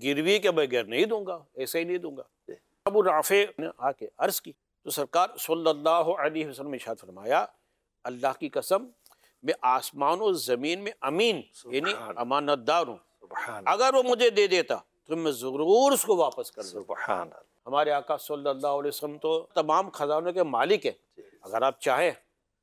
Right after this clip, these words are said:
Speaker 1: تو مدینے کے پہاڑ سونا بن کے آپ کے ساتھ چل پڑے۔
Speaker 2: اللہ اکبر،
Speaker 1: لیکن
Speaker 2: اللہ۔
Speaker 1: یہ ہماری تعلیم کے لیے تھا
Speaker 2: بے شک، بے
Speaker 1: کہ
Speaker 2: شک۔
Speaker 1: مہمان نوازی کا اتنا اکرام کیا جائے۔
Speaker 2: اللہ۔
Speaker 1: پیارے آقا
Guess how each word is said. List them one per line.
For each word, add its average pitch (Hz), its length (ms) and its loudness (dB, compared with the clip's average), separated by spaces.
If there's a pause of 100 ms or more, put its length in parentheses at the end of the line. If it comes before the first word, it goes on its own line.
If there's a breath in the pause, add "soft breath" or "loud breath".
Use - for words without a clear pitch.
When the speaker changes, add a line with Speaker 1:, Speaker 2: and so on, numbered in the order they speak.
(160)
Speaker 1:
تو 131 80 -8
مدینے 127 460 -4
کے 156 100 -2
پہاڑ 131 640 0 (140)
سونا 175 480 0
بن 202 220 0
کے 190 100 0
آپ 180 180 2
کے 175 80 -4
ساتھ 156 260 2
چل 147 140 -2
پڑے۔ 135 220 -12
Speaker 2:
اللہ 104 300 -2
اکبر، 104 380 2
Speaker 1:
لیکن 214 320 2
Speaker 2:
اللہ۔ - 380 -10
Speaker 1:
یہ 190 60 6
ہماری 220 280 2
تعلیم 240 360 0
کے 247 120 4
لیے 214 140 0
تھا 165 100 -2
Speaker 2:
بے 127 120 4
شک، - 300 -8
بے 135 180 -2
Speaker 1:
کہ 170 60 2
Speaker 2:
شک۔ 156 80 -6
Speaker 1:
مہمان 151 320 0
نوازی 180 420 2
کا 220 180 -2
اتنا 180 320 -6
اکرام 139 480 -2
کیا 107 160 -12
جائے۔ 95 160 -16
Speaker 2:
اللہ۔ - 120 -6
Speaker 1:
پیارے 165 240 2
آقا 175 240 2